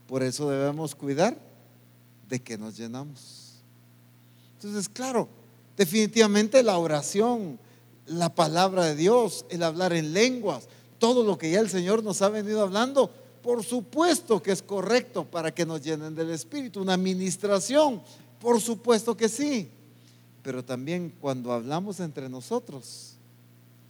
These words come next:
hablemos con salmos,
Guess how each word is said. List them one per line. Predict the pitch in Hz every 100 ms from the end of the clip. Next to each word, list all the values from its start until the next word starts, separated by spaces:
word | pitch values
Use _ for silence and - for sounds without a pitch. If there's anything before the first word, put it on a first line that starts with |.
| _ _ _ _ _ _ _
hablemos | 127 123 135 135 131
con | 127 113
salmos, | - 170 185 135 - - - -